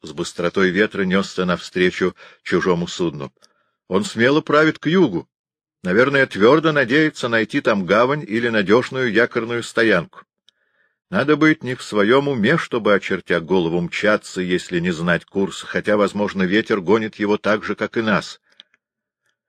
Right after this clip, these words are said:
«Ну и попали мы в переделку, капитан», — ответил матрос, к которому обращался Кэп.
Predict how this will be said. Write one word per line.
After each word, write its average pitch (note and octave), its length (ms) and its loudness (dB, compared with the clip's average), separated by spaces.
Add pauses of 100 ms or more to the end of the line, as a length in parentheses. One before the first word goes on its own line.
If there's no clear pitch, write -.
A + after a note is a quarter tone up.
(560)
«Ну F#2 240 0
и A#2+ 80 0
попали E2 580 4
мы D#2 160 -2
в - 100 -12
переделку, D#2 680 -2
капитан», — D2+ 720 -2 (640)
ответил E2 480 0
матрос, F#2+ 500 0
к - 80 -20
которому G2 460 -2
обращался E2+ 680 -4
Кэп. - 300 -4